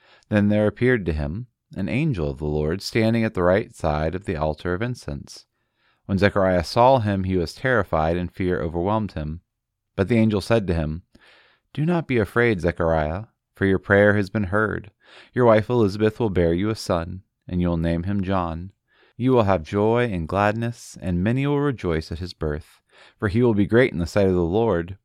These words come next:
He must never drink wine or strong drink. Even before his birth, he will be filled with the Holy Spirit. He will turn many of the people of Israel to the Lord their God.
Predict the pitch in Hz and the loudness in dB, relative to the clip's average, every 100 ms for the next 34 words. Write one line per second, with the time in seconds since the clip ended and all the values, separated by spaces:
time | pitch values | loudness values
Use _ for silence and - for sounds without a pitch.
0 | _ _ 113 104 - 92 92 101 131 117 | _ _ 0 0 -2 -2 0 -2 -6 -4
1 | 85 82 90 107 - - 87 104 - 73 | -2 0 0 -2 -4 -2 -2 -2 -6 -8
2 | 73 - _ 98 123 139 117 117 95 85 | -10 -16 _ -4 -2 -2 -2 -2 -2 -4
3 | 85 131 143 - 82 80 82 104 120 92 | -4 -4 -4 -4 -4 -4 -4 -2 -2 -2
4 | 85 87 82 76 - 113 101 - _ _ | -4 -4 -4 -6 -4 -2 -2 -6 _ _
5 | - _ - 127 - 123 104 104 131 135 | -20 _ -2 0 2 2 2 2 0 -2
6 | 131 139 98 95 117 95 80 80 78 78 | -4 -6 -4 -2 -2 -2 -2 -2 -4 -2
7 | 92 82 82 82 85 90 87 71 73 82 | -4 -2 -2 -2 -4 -8 -6 -6 -8 -10